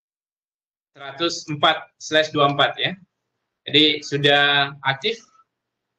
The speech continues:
Saya coba cross check menghubungi Google, saya ping Google ya. Ping google dot com. Ya,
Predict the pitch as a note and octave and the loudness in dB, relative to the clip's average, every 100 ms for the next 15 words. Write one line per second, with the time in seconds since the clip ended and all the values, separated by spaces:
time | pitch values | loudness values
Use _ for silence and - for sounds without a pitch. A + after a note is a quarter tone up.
0 | _ - E3+ F#3 E3+ F3+ F3 E3+ E3+ - | _ -2 0 0 4 4 4 2 0 -2
1 | E3 - G#3+ - _ _ D#3 D#3+ D#3 D#3 | -4 0 -2 -2 _ _ -4 -2 0 0
2 | E3 E3 E3 E3 D#3+ E3 - _ - D3+ | 2 4 4 4 2 -2 -12 _ -4 0
3 | D3+ F#3 G3+ D#3+ D#3 F3 F3 D#3+ E3 E3+ | 4 2 4 2 2 0 0 0 2 2
4 | E3 - _ _ _ _ _ _ - D#3+ | 0 -4 _ _ _ _ _ _ -2 0
5 | D#3+ D#3 D#3 D#3 D3 D3 D#3 E3+ - _ | 0 0 2 2 0 2 2 2 0 _
6 | _ _ _ _ _ _ _ _ _ _ | _ _ _ _ _ _ _ _ _ _
7 | _ _ A#2+ | _ _ -16